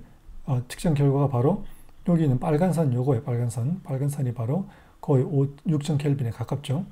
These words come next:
이게 그 엘이디 광원 자체의, 어, 스펙트럼이에요. 이게 육천 켈빈 가까이 나오는 것은 당연히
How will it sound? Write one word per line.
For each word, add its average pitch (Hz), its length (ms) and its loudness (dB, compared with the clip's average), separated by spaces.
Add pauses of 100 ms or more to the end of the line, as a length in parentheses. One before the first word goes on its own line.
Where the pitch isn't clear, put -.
(400)
이게 147 300 4
그 131 440 0 (100)
엘이디 127 440 2
광원 117 340 -4
자체의, 165 640 0 (400)
어, 117 180 -2
스펙트럼이에요. 110 680 -4 (1040)
이게 190 280 8
육천 208 440 6
켈빈 160 420 2
가까이 160 520 0
나오는 156 360 0
것은 135 380 0
당연히 143 640 6